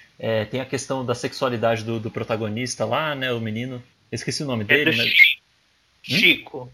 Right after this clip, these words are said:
Speaker 1: O Chico, é,
Speaker 2: É o
Speaker 1: que é o,
Speaker 2: Chico.
Speaker 1: é o, é o ator que fez O Ano que Meus Pais Saíram de Férias, né?
Speaker 2: O arco do Chico é um dos poucos arcos que eu gosto, assim, de verdade, assim, porque eu acho que é um,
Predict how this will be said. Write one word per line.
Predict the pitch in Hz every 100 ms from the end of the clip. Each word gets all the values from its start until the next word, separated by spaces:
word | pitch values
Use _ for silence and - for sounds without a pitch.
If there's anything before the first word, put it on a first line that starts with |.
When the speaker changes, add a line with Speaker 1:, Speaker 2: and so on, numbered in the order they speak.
| _
Speaker 1:
O | -
Chico, | 117 - 151 156 - 131
é, |
Speaker 2:
É | 135
o |
Speaker 1:
que | 139
é |
o, |
Speaker 2:
Chico. | 135 127
Speaker 1:
é |
o, | 127 -
é | 120
o | 131 135
ator | - 147
que | 143 135
fez | - 135 127 113 - - - -
O | - 120
Ano | 127
que | 123
Meus | 123
Pais | - 120
Saíram | 123 113
de | 110
Férias, | - 117 113 107 104
né? | 120
Speaker 2:
O | 156 165 160 160 170
arco | 175 - 180
do | 160
Chico | 156 - - 196 202 180
é |
um | 170
dos | 170
poucos | - - 214 208
arcos | 185 190 -
que | -
eu | 208
gosto, | 180 160 156
assim, | 160
de | 151
verdade, | 151 147 131
assim, | 135 -
porque | -
eu |
acho | 170 -
que | 180
é |
um, | 180 156